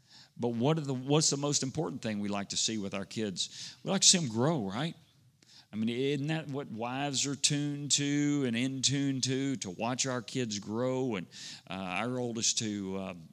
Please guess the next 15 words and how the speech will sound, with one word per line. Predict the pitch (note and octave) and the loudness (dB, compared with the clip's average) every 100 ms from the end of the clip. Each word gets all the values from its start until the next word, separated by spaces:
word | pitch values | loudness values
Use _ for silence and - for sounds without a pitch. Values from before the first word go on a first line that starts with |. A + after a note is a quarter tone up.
| _ | _
were | G2+ G2 | -8 -6
fourteen | - B2+ C3 C3+ B2 | -6 -6 -4 -4 -2
months | A2+ G#2 - | -2 -2 -4
apart. | - F#2 E2 - - - - - - G2+ | -4 -6 -6 -12 -20 -16 -14 -16 -10 0
Jace, | G2 A#2+ C3 D#3 - - - - - - | 4 4 4 6 6 6 2 -10 -18 -6
uh, | G2+ G#2 G2+ G2+ | -2 2 0 2
was | G#2+ G2+ - | 4 6 4
always, | A2 A2 A#2+ B2+ B2 B2 B2+ B2+ B2 A#2 | 4 2 4 4 4 6 6 6 8 6
for | - G2+ | 4 2
some | - B2 B2 | 4 4 2
reason, | A#2+ A#2+ B2+ G#2+ A2+ A2 G#2+ | 2 4 4 2 0 0 0
was | G#2 G2 | 0 0
in | G#2 G2 | 0 -2
the | |
ninety-fifth | F#2 F#2+ A2 B2 C3 B2+ A#2 - B2+ A#2+ - - | -2 -2 0 0 0 0 0 0 2 2 -2 -12